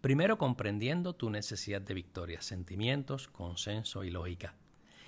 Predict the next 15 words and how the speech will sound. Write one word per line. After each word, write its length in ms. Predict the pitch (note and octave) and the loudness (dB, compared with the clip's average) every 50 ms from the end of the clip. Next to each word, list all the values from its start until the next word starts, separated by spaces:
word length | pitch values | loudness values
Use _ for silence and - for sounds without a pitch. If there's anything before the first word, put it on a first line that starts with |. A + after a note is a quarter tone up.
| - - - | -20 -8 -6
Esto 200 | - B2+ - - | -4 0 0 0
significa 600 | - - - A#2+ A2 F#2+ - C#3+ C#3+ D3 C#3 C3 | 2 2 2 0 0 2 2 4 4 4 2 2
que 120 | - - G2 | 0 -2 -4
primero 440 | F2 - F2+ F2+ F#2+ A2 B2+ C#3 C3+ | -4 -4 -4 0 2 2 2 2 2
debes 360 | C3 - G#2+ G#2 A2 - - | 0 0 0 0 0 -2 -4
comprenderte, 920 | - - F#2 F2 F2+ F2 F2 E2+ E2+ F2 F#2+ F#2+ F2 - - - - - _ _ _ _ | -4 -6 -6 -4 -4 -6 -6 -4 -2 -2 -2 -2 -4 -6 -10 -18 -18 -20 _ _ _ _
luego 280 | - F#2+ G2 F#2+ F#2 F2+ | -2 0 0 0 0 -2
manejarte 720 | E2+ E2 E2+ E2+ E2+ F#2 B2+ F#3+ A#3 G3+ - - E3 F3 - | -4 -4 -4 -4 -2 0 2 2 0 0 -4 -6 -6 -4 -4
y, 80 | G2 | -4
por 160 | F#2+ G2 G2+ | -2 0 0
último, 460 | D3 G#3+ A3+ - A#2 G#2 G#2+ B2+ C3 - - - - _ - - - - - - - | 0 0 0 0 0 0 0 0 -4 -8 -16 -20 -20 _ -20 -20 -20 -20 -20 -10 -6
interactuar 500 | G#2 G2 - G#2 F#2 F#2 F2 F2+ B2+ C#3+ | -6 -4 -2 0 -2 0 0 2 2 2
efectivamente 720 | C3+ - G#2 F#2 - - G2 G2+ G2 G2 G2+ G#2 - F#2 | 2 0 -4 -6 -4 -2 0 0 0 0 0 -2 -4 -6
con 180 | - G2 E2+ E2+ | -6 -4 -4 -4
otros. 380 | E2+ E2 - - - - - | -4 -6 -8 -10 -14 -16 -16